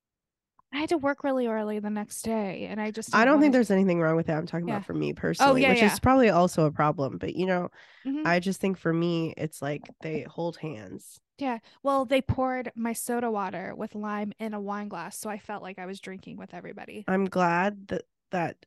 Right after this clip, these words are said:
Speaker 2: satiated you. I'm
Speaker 1: Mm-hmm.
Speaker 2: not sure it would have done it for me. Even if I was, like, like, I was sick, you know,
Speaker 1: Mm-hmm.
Speaker 2: like,
Speaker 1: And you
Speaker 2: all
Speaker 1: still
Speaker 2: last week.
Speaker 1: wanted wine.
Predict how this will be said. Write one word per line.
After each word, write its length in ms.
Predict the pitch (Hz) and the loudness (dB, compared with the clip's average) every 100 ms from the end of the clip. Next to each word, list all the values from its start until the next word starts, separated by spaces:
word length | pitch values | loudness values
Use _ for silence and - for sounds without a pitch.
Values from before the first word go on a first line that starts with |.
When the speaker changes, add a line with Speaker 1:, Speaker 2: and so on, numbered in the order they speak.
| _ - | _ -14
Speaker 2:
satiated 1160 | - - - - - 180 165 - 165 147 143 139 | -12 -10 -10 -10 -4 -2 -2 0 0 0 -2 -6
you. 320 | 90 123 - | -6 -6 -6
I'm 380 | - 160 156 156 | -4 -2 0 -2
Speaker 1:
Mm-hmm. 140 | - 170 | -2 0
Speaker 2:
not 220 | 170 165 | 2 0
sure 200 | - 160 | 0 0
it 80 | - | 0
would 100 | 151 | -4
have 100 | 151 | -4
done 180 | 151 147 | -2 -2
it 120 | - | -4
for 140 | 165 | -2
me. 360 | 143 101 185 - _ _ _ _ _ _ | -2 -2 -4 -6 _ _ _ _ _ _
Even 260 | 202 208 269 | 2 6 6
if 120 | 311 | 6
I 100 | 339 | 6
was, 220 | 320 311 262 | 6 6 6
like, 460 | 220 185 - - _ _ _ _ _ _ _ _ _ - - _ | 4 4 0 -16 _ _ _ _ _ _ _ _ _ -20 -20 _
like, 160 | 190 208 | 0 4
I 100 | 254 | 4
was 140 | 240 | 2
sick, 440 | - - 202 254 - _ | 0 0 0 0 -10 _
you 160 | - 214 | -2 0
know, 240 | 220 220 | 2 2
Speaker 1:
Mm-hmm. 100 | 226 | 0
Speaker 2:
like, 220 | 185 165 - | -2 -4 -2
Speaker 1:
And 80 | 240 | 2
you 60 | |
Speaker 2:
all 80 | 190 | 2
Speaker 1:
still 100 | 196 | 4
Speaker 2:
last 140 | 196 202 | 0 0
week. 60 | 208 | -4
Speaker 1:
wanted 220 | 214 196 | -6 -8
wine. 320 | 190 226 | -6 -6